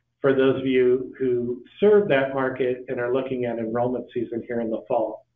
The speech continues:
So all four of these products could be available to you. Um, as far as reaching out to a surety, and if it's a good fit on both sides, then we'd love to move forward on those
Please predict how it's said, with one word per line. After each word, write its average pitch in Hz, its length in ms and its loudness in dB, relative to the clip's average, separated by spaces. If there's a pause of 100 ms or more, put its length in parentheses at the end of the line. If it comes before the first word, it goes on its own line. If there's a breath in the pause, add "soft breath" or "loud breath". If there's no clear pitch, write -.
(540)
So 131 80 2
all 143 500 2
four 143 200 4
of 139 60 2
these 143 260 -2
products 139 420 -2
could 123 160 -2
be 123 100 2
available 120 640 0
to 143 80 -2
you. 151 420 0 (540)
Um, 120 440 -4
as 123 120 -2 (100)
far 123 220 2
as 120 180 0
reaching 143 360 0
out 139 240 2
to 135 80 2
a 127 180 2
surety, 156 540 2
and 123 140 -4
if 117 100 -8 (220)
it's 139 200 -4
a 139 60 2
good 147 300 0
fit 147 120 0
on 139 160 0
both 151 280 -2
sides, 160 360 -2
then 135 120 -4
we'd 127 120 -2
love 135 300 0
to 143 60 -2
move 143 280 -2
forward 180 280 0
on 117 160 -4
those 113 180 -8